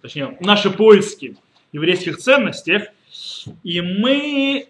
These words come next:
говорили, то есть мы уже говорили, сейчас, то есть, еще, то есть, снова, э, скажем, что наше изучение, наше понимание, наши поиски чи-, ценностей и вообще весь иудаизм стоит на, в принципе, на исполнении двух союзов.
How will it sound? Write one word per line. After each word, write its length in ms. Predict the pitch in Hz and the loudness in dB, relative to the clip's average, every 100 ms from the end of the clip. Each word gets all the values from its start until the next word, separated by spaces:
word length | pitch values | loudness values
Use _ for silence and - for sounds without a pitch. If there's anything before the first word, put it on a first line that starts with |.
| _ | _
говорили, 500 | 151 175 170 196 233 | -2 -2 0 -2 -2
то 60 | |
есть 120 | 170 165 | -6 -8
мы 60 | |
уже 140 | 180 175 | -8 -4
говорили, 420 | 180 196 277 262 | -2 0 0 -4
сейчас, 240 | 196 196 | -4 -6
то 80 | - | -8
есть, 120 | 147 | -16
еще, 180 | 147 170 | -12 -12
то 140 | 160 | -10
есть, 100 | 160 | -10
снова, 400 | - 180 151 135 - - | -6 -4 -4 -6 -12 -10
э, 460 | 143 139 135 135 269 - _ _ _ _ _ | -6 -4 -2 -4 -6 -16 _ _ _ _ _
скажем, 460 | - - 226 220 196 | -4 0 0 0 -2
что 140 | - | -4
наше 280 | 175 208 185 | -2 -2 -4
изучение, 460 | 156 160 - 226 180 | -8 -10 -8 -6 -6
наше 220 | 175 175 | -6 -8
понимание, 480 | - 151 175 202 185 | -10 -8 -4 -2 -2
наши 200 | 185 - - | -4 -6 2
поиски 440 | 220 180 - 160 | 4 4 2 -12
чи-, 280 | - 202 180 | -14 -14 -14
ценностей 600 | 151 - 220 214 - 135 _ - 98 | -16 -8 -6 -6 -8 -16 _ -14 -2
и 60 | |
вообще 320 | 160 127 254 | 0 0 0
весь 320 | 220 226 240 220 | 2 0 0 -2
иудаизм 580 | 190 170 180 262 269 | -2 0 2 0 -2
стоит 540 | 277 - 180 220 247 - | -8 -4 -2 -2 -4 -14
на, 400 | 165 175 196 190 | -6 2 2 2
в 140 | - | -4
принципе, 760 | 190 240 254 220 202 214 226 - _ _ | -4 -4 -2 -4 -2 -4 -6 -8 _ _
на 160 | 165 180 | -4 -2
исполнении 1040 | 175 - 175 160 160 180 208 208 208 208 | -2 -4 -4 -4 -4 0 2 2 0 -2
двух 580 | 160 127 147 165 160 - _ | -6 -14 -4 -4 -4 -12 _
союзов. 600 | - - 165 165 139 - | -18 -4 -2 -2 -4 -10